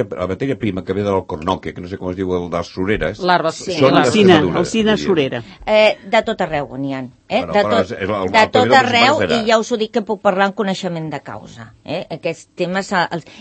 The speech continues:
Speaker 4: i, i és l'abs-, eh, aviam, jo, esta persona que ha dit una cosa així, vull dir, la considero, pues, pues, com un element individual que s'ha equivocat i fins i tot tampoc ni li donaria més importància perquè... Tots ens podem equivocar diverses vegades al dia.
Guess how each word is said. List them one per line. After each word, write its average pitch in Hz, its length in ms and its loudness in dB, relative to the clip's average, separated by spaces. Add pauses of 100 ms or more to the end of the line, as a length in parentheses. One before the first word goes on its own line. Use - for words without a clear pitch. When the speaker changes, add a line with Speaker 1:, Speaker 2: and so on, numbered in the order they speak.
Speaker 4:
i, 208 240 -2
i 226 160 2
és 240 220 -2
l'abs-, 214 500 0 (320)
eh, - 120 -10 (120)
aviam, 202 320 0
jo, 240 240 -4
esta 220 240 -8
persona 175 480 -4
que 180 140 -6
ha - 20 0
dit 170 180 -10
una 165 220 -6
cosa 165 240 -12
així, 156 240 -10
vull 190 160 -6
dir, 175 80 -2
la 160 160 -4
considero, 180 560 -6
pues, 175 180 -10
pues, 160 300 -12 (240)
com 175 220 -2
un 196 160 0
element 185 440 0
individual 175 680 -2 (260)
que 214 160 2
s'ha 254 320 2
equivocat 226 680 -2
i 240 40 -4
fins 214 240 -4
i 220 80 -6
tot 214 180 -4
tampoc 214 300 -2
ni 226 100 -2
li 208 140 -4
donaria 196 400 0
més 196 160 -6
importància 196 560 -2
perquè... 185 320 0 (680)
Tots 185 240 0
ens 180 240 -4
podem 170 240 -2
equivocar 151 480 -6
diverses 151 260 -6
vegades 135 380 -10
al 123 160 -10
dia. - 220 -18